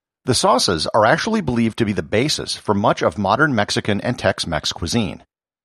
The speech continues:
Many of the original settlers of Texas, especially in San Antonio, came from the Canary Islands and brought the sauces with them. Speaking of Mexico, I have to mention what will happen if you order a tortilla while you are in Spain.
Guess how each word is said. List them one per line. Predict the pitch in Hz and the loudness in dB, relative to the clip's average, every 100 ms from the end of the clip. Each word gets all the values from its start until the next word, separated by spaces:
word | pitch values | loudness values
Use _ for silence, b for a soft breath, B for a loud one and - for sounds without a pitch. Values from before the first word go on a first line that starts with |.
| _ _ | _ _
Many | 117 160 | 0 2
of | 135 | 2
the | 113 | 2
original | 101 98 107 90 | 2 2 0 0
settlers | - 110 98 73 | 2 0 0 -4
of | 90 | -6
Texas, | - 127 - - 95 | -2 -2 -2 -8 -6
especially | 92 107 117 110 92 | -2 0 0 -2 -4
in | 85 | -2
San | 95 80 | -2 -2
Antonio, | 80 127 113 76 80 - | -2 0 0 -2 -4 -8
came | - 120 202 | -2 0 0
from | 202 | -2
the | 175 | -4
Canary | - 120 110 | 0 0 2
Islands | 95 82 76 80 - | 2 2 0 -6 -6
and | 117 | 0
brought | 87 73 | 2 2
the | 90 | 0
sauces | 71 64 - 82 | 0 0 -2 -4
with | 92 | -4
them. | - 65 55 _ _ _ _ _ _ - | -4 -6 -8 _ _ _ _ _ _ -10
Speaking | - 311 277 | 0 0 2
of | 156 | 2
Mexico, | 117 127 - - - - _ _ | 2 0 -2 -4 -6 -8 _ _
I | - | -2
have | 185 247 | 0 0
to | 226 | 0
mention | 165 151 127 | 0 0 0
what | 117 | 2
will | 156 | 0
happen | 151 92 - | 0 0 0
if | 110 - | -4 -2
you | 110 | 0
order | 92 85 87 | 0 0 -2
a | 85 | -4
tortilla | - 90 - 196 117 | -6 -6 0 2 4
while | 117 78 78 | 4 0 0
you | 76 | -4
are | 69 | -4
in | 67 | -4
Spain. | - 143 131 80 | -2 0 0 -2